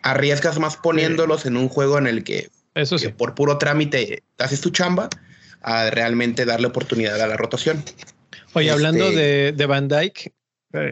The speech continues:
Speaker 2: ¿qué les parece Matip? <laughs>
Speaker 1: Oye, una bomba, ¿eh? En el fantasy. Tiene buenos dobles dígitos últimamente, pero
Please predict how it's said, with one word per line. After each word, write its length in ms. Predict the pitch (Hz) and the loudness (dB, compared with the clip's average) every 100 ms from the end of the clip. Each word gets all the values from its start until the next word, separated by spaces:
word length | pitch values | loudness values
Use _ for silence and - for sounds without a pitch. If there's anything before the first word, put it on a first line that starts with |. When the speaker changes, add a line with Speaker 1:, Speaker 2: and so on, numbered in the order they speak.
| 147 _ | -8 _
Speaker 2:
¿qué 140 | - | -2
les 160 | 160 180 | 0 0
parece 480 | - 147 151 - 160 | 0 0 0 0 -2
Matip? 480 | 143 151 - 135 - - - - 605 | 0 -2 -2 -6 -6 -8 -8 -8 -6
<laughs> 280 | - - - - _ - _ - - _ _ _ _ _ - - - - | -6 -6 -8 -8 _ -10 _ -10 -10 _ _ _ _ _ -18 -16 -12 -2
Speaker 1:
Oye, 300 | 143 160 - - - | 0 0 -2 -4 -2
una 200 | 143 156 | 0 2
bomba, 360 | 139 151 180 143 | 2 2 2 2
¿eh? 40 | |
En 100 | 165 | 0
el 100 | 175 | -2
fantasy. 580 | 135 143 156 151 131 117 117 - - | -2 -4 -4 -6 -6 -6 -10 -20 -6
Tiene 240 | 135 143 143 | -2 0 2
buenos 320 | 143 147 139 | 0 0 0
dobles 300 | 139 147 139 | 2 2 0
dígitos 480 | 143 - - 180 147 | -2 -4 -4 -4 -2
últimamente, 640 | 143 175 147 139 160 165 | -2 0 0 0 0 -4
pero 1120 | - 139 131 120 117 113 101 80 53 - | -2 0 2 4 4 4 2 2 0 -4